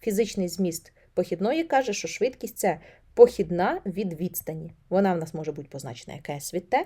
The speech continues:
або від X від T. Може бути позначена так або так. Відповідно, прискорення, вона менша за швидкість.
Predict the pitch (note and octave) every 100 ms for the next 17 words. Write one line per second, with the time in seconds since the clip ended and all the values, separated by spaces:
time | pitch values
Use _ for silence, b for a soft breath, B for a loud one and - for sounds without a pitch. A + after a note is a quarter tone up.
0 | b b b b b - G3 E3 F3 D4
1 | A#3 A#3+ - _ _ _ _ _ _ _
2 | _ - F#3 E3 - - A#2 - E3+ -
3 | - F#3+ E3+ D#3+ D#3+ E3+ D#3+ - F#3+ C#4
4 | D#4+ - C4 D3+ - B B B A#3 B3
5 | C#4+ C#4+ D#4 E4 - - G4 G4+ B3 A3
6 | A3 A3+ D#4+ E4 D4+ D#4+ D#4+ A#3 B3+ B3
7 | A3+ -